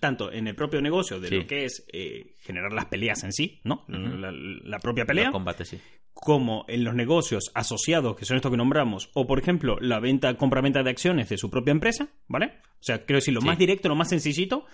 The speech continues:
Speaker 1: han movido en positivo, solamente en positivo, decir, bueno, los
Speaker 2: Sí.
Speaker 1: beneficios de este año han sido estos, eh, uno coma ocho mil millones de dólares.
Speaker 2: Ay, joder, qué locura.
Speaker 1: En esto no se está contemplando el dinero, por ejemplo, de el merchandising.
Speaker 2: Buf.
Speaker 1: Eh, por ejemplo, no se contemplan los muñequitos en los centros comerciales,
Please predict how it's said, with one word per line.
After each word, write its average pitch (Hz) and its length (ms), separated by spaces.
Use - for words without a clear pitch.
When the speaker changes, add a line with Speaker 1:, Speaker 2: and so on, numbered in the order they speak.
Speaker 1:
han 156 120
movido 139 440
en 220 140
positivo, 208 640
solamente 156 440
en 165 100
positivo, 165 400
decir, 139 180
bueno, 120 220
los 104 100
Speaker 2:
Sí. 127 40
Speaker 1:
beneficios 165 400
de - 20
este 139 140
año 113 160
han 117 40
sido 139 180
estos, 226 260
eh, 139 220
uno 202 240
coma 160 280
ocho 160 240
mil 196 200
millones 165 420
de 127 120
dólares. 92 460
Speaker 2:
Ay, 101 160
joder, 92 500
qué 104 100
locura. 90 400
Speaker 1:
En 127 100
esto 151 220
no 151 80
se 156 100
está 143 180
contemplando 170 720
el 107 160
dinero, 117 260
por 120 120
ejemplo, 139 220
de 139 280
el 98 100
merchandising. 90 480
Speaker 2:
Buf. 98 200
Speaker 1:
Eh, 101 300
por 101 100
ejemplo, 117 280
no 123 100
se 120 140
contemplan 135 580
los 107 220
muñequitos 113 440
en 117 60
los 110 80
centros 113 220
comerciales, 131 640